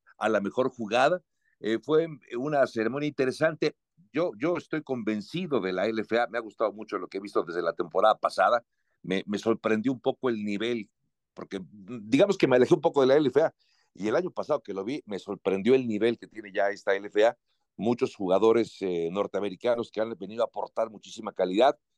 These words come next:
Y fue eso, un evento en el cual, pues, se, se, se hizo el reconocimiento a lo mejor de la temporada veinte veintitrés.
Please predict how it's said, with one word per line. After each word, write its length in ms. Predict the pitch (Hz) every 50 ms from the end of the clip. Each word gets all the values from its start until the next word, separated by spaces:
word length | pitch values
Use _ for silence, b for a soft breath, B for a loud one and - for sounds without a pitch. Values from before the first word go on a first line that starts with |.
| _ _ _ _ -
Y 80 | 160
fue 160 | - 214 240
eso, 240 | 226 - 202 190 185 -
un 140 | 180 202 190
evento 420 | 170 180 190 185 151 - 175 170
en 60 | 156
el 120 | 139 131 -
cual, 160 | - 156 170 -
pues, 140 | 139 123 -
se, 140 | 117 117
se, 220 | 110 - 123 117 110 _
se 220 | - - - 120
hizo 280 | 113 120 139 - - 135
el 60 | 117
reconocimiento 500 | 107 107 107 104 101 104 135 135 - 127
a 20 |
lo 100 | 117 107
mejor 220 | 107 101 120 135 127
de 60 | 120
la 80 | 110
temporada 380 | 98 101 95 - 113 120 127 123
veinte 320 | 120 127 131 117 - 123
veintitrés. 520 | 120 131 120 - 135 - - 175 175 -